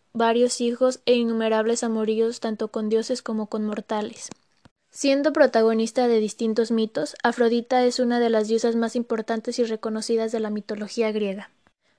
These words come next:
Y así es como concluyo este podcast.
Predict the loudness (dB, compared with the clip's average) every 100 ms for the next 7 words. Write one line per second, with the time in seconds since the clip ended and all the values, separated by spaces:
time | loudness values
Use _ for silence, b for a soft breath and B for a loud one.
0 | _ 2 8 8 8 8 8 6 2 2
1 | 4 2 6 6 6 4 4 4 4 -2
2 | -12 -14 -20